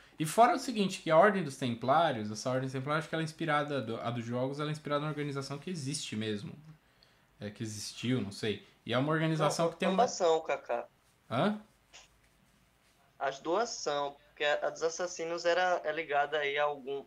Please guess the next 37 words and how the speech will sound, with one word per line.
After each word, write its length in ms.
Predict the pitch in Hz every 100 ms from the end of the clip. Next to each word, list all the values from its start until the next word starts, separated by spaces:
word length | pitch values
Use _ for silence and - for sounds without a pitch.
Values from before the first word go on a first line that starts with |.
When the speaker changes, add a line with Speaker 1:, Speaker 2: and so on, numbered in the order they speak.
| -
Speaker 2:
é, 100 | 139
tipo, 440 | - 135 123 113 _ _ _ _
inspirada 440 | 131 - 151 139 139
em 60 |
alguma 200 | 147 139
organização 540 | 156 156 156 156 151 147
que 200 | - 160
realmente 1040 | 156 151 143 143 156 - 160 165 156 - _ _
combatia 800 | 139 143 160 160 - 135 143 147
os 140 | 135
templários 680 | - 139 - 123 131 131 135
lá 160 | 123 127
no 120 | 127
Oriente 440 | 120 120 127 -
Médio, 300 | 127 123 131
mas 360 | 135 143 147 - _ _ _ _ -
eu 80 | 139
não 80 | 147
lembro 200 | 160 170
onde 100 | 170
é 40 |
que 100 | 175
eles 160 | 226 262
são 160 | 190
exatamente, 720 | 170 170 170 214 175 139 135 -
mas 360 | 131 131 135 -
a, 320 | 139 147 160
ambas 260 | 165 208 240
são 240 | 214 185
inspiradas, 580 | 165 - 202 143 139 147
assim, 360 | 160 - 143 143
no, 560 | 151 156 156 147 139
em 80 | 135
organizações 560 | 139 147 147 147 139 139
reais 460 | 160 151 127 123
que 100 | -
existiram. 540 | 127 - - 131 120